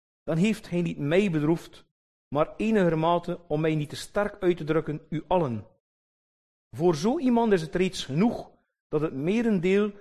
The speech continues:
van u hem berispt heeft, zodat hij nu in tegendeel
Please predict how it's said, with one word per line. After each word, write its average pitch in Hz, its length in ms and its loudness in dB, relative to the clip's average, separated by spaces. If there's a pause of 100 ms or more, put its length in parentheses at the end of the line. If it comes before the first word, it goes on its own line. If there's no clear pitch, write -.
(120)
van - 220 -8
u 214 140 0
hem 196 180 2
berispt 175 420 -2
heeft, 120 360 -6 (580)
zodat 170 320 -2
hij 151 100 -4
nu 156 140 0
in 135 180 -2
tegendeel 202 600 0